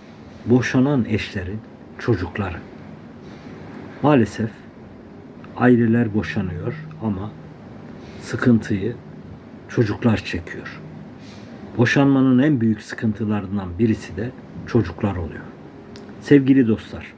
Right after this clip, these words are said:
tamı tamına otuz beş yıla yakın zamandır evlilik, aile ve boşanma konuları üzerinde çalışıyorum. Elimde gördüğünüz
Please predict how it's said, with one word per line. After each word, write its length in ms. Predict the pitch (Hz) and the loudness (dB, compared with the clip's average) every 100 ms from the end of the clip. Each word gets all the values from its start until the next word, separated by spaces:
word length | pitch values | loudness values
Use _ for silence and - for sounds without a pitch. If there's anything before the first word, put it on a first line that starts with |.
| - - - - - - - - | -20 -20 -20 -20 -20 -20 -20 -2
tamı 300 | 123 151 196 | 4 4 4
tamına 480 | 127 113 104 95 98 - - - - - - - - - - - - - | 4 6 4 0 -8 -16 -20 -20 -20 -20 -20 -20 -20 -20 -20 -18 -4 2
otuz 440 | 123 - 127 117 | 2 2 -2 4
beş 480 | 143 151 - - - - - - | 4 4 -2 -4 -6 -10 -14 -4
yıla 240 | 98 110 107 | 2 4 4
yakın 420 | 104 107 - 139 | 2 0 0 2
zamandır 680 | 110 107 98 87 85 87 - - | 4 2 2 -2 -8 -12 -14 -2
evlilik, 600 | 127 120 110 110 120 - - | 4 6 6 4 2 -2 -10
aile 560 | - 107 101 104 117 | -2 0 0 0 -2
ve 200 | 104 101 - - - - | -4 -4 -8 -18 -20 0
boşanma 560 | 117 - 117 107 120 - | 2 2 4 4 4 0
konuları 460 | 110 107 98 98 | 0 2 0 -4
üzerinde 500 | 95 90 95 87 85 - | -4 -4 -4 -4 -6 -8
çalışıyorum. 540 | - 82 - - - - - - - - - | -8 -10 -10 -12 -14 -14 -16 -16 -16 -16 0
Elimde 360 | 113 135 156 160 | 6 6 8 6
gördüğünüz 640 | 135 120 113 104 113 120 | 6 4 4 4 4 4